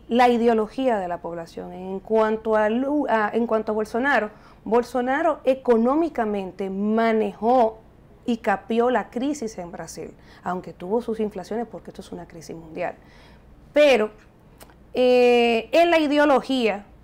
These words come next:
tú, usted sabe que hay muchos co-, muchos movimientos progresistas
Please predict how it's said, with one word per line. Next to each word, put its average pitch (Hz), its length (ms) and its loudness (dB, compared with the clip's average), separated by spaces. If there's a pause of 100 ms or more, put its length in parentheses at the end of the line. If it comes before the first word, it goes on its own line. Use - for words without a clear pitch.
(120)
tú, 233 100 -12
usted 226 300 -6
sabe 247 400 4
que 233 120 -2
hay 220 120 2
muchos 233 420 -2
co-, 220 240 -4
muchos 240 460 -4
movimientos 220 520 -2
progresistas 214 1040 -6